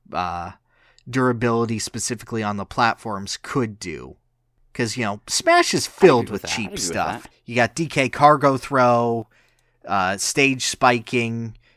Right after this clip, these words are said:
Speaker 1: You have tons of different spikes. You have thwack at zero percent. So finding a
Speaker 2: Peach
Speaker 1: way
Speaker 2: just
Speaker 1: not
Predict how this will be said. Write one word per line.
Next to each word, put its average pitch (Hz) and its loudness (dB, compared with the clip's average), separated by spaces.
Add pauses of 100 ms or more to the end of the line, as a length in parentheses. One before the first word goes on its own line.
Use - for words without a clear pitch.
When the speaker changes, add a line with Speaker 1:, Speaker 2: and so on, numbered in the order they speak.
Speaker 1:
You 123 -6
have 104 -6
tons 277 0
of 139 -6
different 123 -4
spikes. 131 0
You 151 0
have 131 0
thwack 226 2
at 101 -6
zero 175 -2
percent. - -6 (640)
So - -4
finding 208 2
a 196 2
Speaker 2:
Peach 160 0
Speaker 1:
way 151 2
Speaker 2:
just - -8
Speaker 1:
not - -4